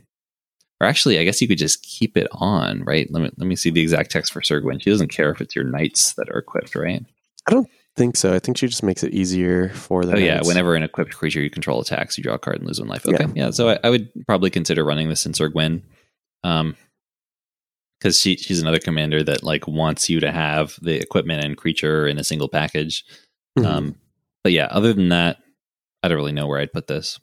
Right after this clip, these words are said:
Speaker 1: What do you think?
Speaker 2: Uh, I pretty much agree. I think that if you want an equipment to draw cards, this is not really the best place to do that. But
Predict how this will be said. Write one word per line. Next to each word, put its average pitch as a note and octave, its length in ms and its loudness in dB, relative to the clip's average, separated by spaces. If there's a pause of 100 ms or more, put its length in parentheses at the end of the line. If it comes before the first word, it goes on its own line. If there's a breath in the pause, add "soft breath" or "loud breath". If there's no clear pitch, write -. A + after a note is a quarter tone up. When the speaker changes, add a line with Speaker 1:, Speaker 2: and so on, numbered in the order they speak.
Speaker 1:
What F2+ 80 -12
do E2+ 40 -4
you D#2 40 -6
think? D#2 300 -10 (1300 loud breath)
Speaker 2:
Uh, C#3+ 520 4
I F#3+ 60 2
pretty E4 200 2
much C4 160 2
agree. G2 280 2 (240)
I B2+ 140 4
think D#3 280 0
that B2 200 2
if B2 140 -2
you B2 180 4
want A#2 380 4 (160)
an G#2 160 2
equipment - 380 2
to G2 60 4
draw F#2+ 200 4
cards, G2 400 2
this G2 160 2
is F#2+ 120 -2
not F2+ 300 2 (160)
really F2+ 320 2
the F2+ 100 0
best F#2 220 0
place F#2 340 2
to G2+ 140 0
do G2 160 2
that. G#2+ 320 2
But F#2+ 240 2